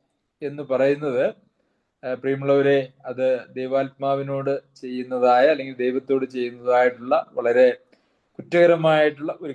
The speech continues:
കാര്യമാണ് എന്നുകൂടി നാം ഓർക്കേണ്ടത് ആവശ്യമാണ്. ആ, ചിലരുടെ മ-, ചില മനുഷ്യരുടെ പാപങ്ങൾ വിസ്താരത്തിന് മുമ്പ് തന്നെ വെളിവായിരിക്കുന്നു, ചിലരുടെ പാപങ്ങളോ ക്രമേണയത്രേ.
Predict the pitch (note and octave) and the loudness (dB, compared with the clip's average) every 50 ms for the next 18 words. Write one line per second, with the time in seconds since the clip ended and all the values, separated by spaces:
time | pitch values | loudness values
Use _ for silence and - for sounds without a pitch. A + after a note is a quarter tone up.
0 | - C3+ C3 C3 C#3 C#3+ C3 B2 B2 C3 D#3+ D#3+ - _ C#3+ B2+ A#2+ B2+ C3 B2 | -2 0 0 0 0 -2 -4 -6 -6 -6 -6 -10 -12 _ -14 -14 -12 -10 -6 -2
1 | B2 C3 C3+ C3 A2+ G#2 - _ _ _ _ B2+ B2 A#2+ A#2 A2+ A#2 - - B2 | 2 4 4 4 2 0 -6 _ _ _ _ -6 -4 -4 -4 -4 -6 -12 -8 -6
2 | A#2+ A#2+ A2+ - A#2 A2+ A#2+ A#2 A#2+ A#2+ A#2+ A#2 A2+ A#2+ A#2 A#2 G#2 F2 - _ | -6 -6 -4 -4 -2 0 2 4 4 4 2 2 -2 -2 -2 -2 -2 -2 -4 _
3 | _ _ _ - _ _ _ _ _ _ _ _ _ _ _ _ _ _ _ _ | _ _ _ -20 _ _ _ _ _ _ _ _ _ _ _ _ _ _ _ _
4 | _ _ _ _ _ _ _ _ _ - C3+ C3 B2 C3 B2+ - F#3 G3+ G#3+ A3+ | _ _ _ _ _ _ _ _ _ -4 0 0 0 0 2 4 6 6 6 6
5 | A#3 A#3 G#3+ D#3+ D#3 D#3+ E3+ E3+ - F#3+ G#3+ A#3 G#3+ G3 F#3 F#3+ - G3 G3+ G3+ | 6 4 2 2 2 -2 -2 -2 0 0 0 0 0 -2 -4 -6 -4 -4 -2 0
6 | F#3 E3 D#3+ D#3+ D#3 E3+ D#3+ F3 E3 D#3 D3+ - _ F3 E3+ E3+ F3+ F3 E3 F3 | 2 2 2 2 0 -4 -8 -10 -12 -12 -16 -8 _ -2 0 0 0 -2 -4 -10
7 | F3 E3 D#3 D#3+ D3+ D#3 D#3+ D#3 E3+ F#3 F3 F3+ E3 D#3+ D#3+ E3+ F3+ E3 D3 D3 | -16 -14 -14 -16 -16 -16 -14 -4 -2 0 2 2 0 0 0 -2 -2 0 -2 -2
8 | D3 D#3 D3 D3 D3 C#3 C3+ C3 C#3 C3+ D#3+ F#3 F#3+ _ _ - - D#3+ E3 F3 | 2 4 4 4 2 0 -4 -12 -14 -14 -14 -16 -16 _ _ -2 0 2 4 4
9 | F#3 F#3 F#3+ G#3 G#3+ A3 A3 F#3 D#3+ D3 C#3+ C#3+ D3+ D3 C#3+ C#3+ D#3 F3 F3 - | 4 2 4 2 2 2 4 4 4 4 4 2 -4 -6 -4 -6 -6 -6 -6 -8
10 | - D#3 D3+ D#3+ E3+ F3 E3 D3+ B2+ G#2 - - G2 F#2 | -10 -8 -4 -2 0 0 2 2 0 0 -2 -10 -14 -16